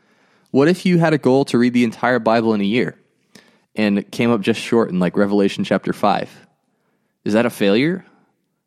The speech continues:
Did you fail to get better at your Bible study?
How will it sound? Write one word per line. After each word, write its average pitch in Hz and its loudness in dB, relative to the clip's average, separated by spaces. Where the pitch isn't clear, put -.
Did 104 -4
you 117 2
fail 123 -2
to 98 -2
get 113 0
better 110 0
at 104 -2
your 101 0
Bible 98 0
study? 127 -6